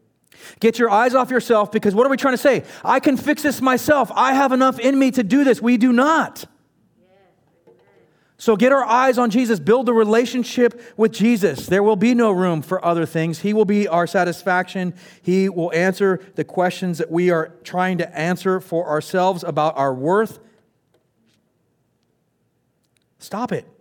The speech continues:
If you can't stop being angry or jealous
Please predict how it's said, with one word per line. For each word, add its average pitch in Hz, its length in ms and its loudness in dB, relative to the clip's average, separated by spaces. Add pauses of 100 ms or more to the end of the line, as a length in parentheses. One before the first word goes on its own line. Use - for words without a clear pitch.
(1300)
If 190 100 2
you 240 80 2
can't 254 240 0
stop 247 220 0
being 240 260 2
angry 226 560 0 (880)
or 214 160 0
jealous 214 760 0